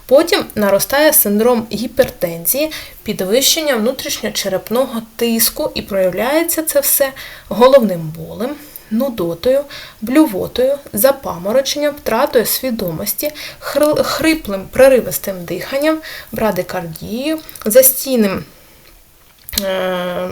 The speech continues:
з-, е, соском зорового нерву і звуженням однієї із зіниць, так званою анізокорією. Осередкові симптоми пов'язані з тим, що кров'ю стискається та чи інша ділянка мозку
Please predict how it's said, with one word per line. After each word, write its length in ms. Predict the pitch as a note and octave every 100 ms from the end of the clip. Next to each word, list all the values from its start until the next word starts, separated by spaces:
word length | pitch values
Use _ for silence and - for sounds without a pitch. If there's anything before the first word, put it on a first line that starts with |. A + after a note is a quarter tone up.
| - - -
з-, 200 | - -
е, 240 | F#3+ F#3 F3+
соском 480 | - A3+ - G#3+ G3
зорового 500 | G3 F3+ E3+ D#3+ -
нерву 500 | E3 E3 B3+ D#4+ D#4+ - - -
і 80 |
звуженням 500 | G#3 A3 E4+ D#4 D4+ -
однієї 920 | G#3 F#3+ F#3+ F#3+ C4+ D4+ C#4+ - A#3+
із 80 | B3
зіниць, 720 | F#3 F#3 A#3+ B3+ G#3 E3 - - - -
так 160 | F#3+
званою 360 | G#3 A#3 B3+ A3+ -
анізокорією. 1080 | G3 G3 F#3+ G3+ G3+ A3 F3+ E3 E3 - - - - -
Осередкові 680 | - A3+ D4+ F4 E4+ - G#3+
симптоми 540 | A3 A#3 A3 D#4 E4+ C4
пов'язані 640 | G#3 G3+ G#3 G3+ F3+ E3+
з 100 | D#3+
тим, 240 | - D#4+ F#4+ - - -
що 260 | - B3+ B3
кров'ю 420 | B3 D#4 E4 A#3
стискається 760 | - G#3 - A#3+ A#3+ A3+ -
та 280 | F#3+ B3 D4+
чи 180 | D#4+ -
інша 480 | - G#3+ C4+ - G#3
ділянка 540 | - F3+ F#3 G#3 - - - - -
мозку 600 | A3 A#3+ A3+ G3+ - G#3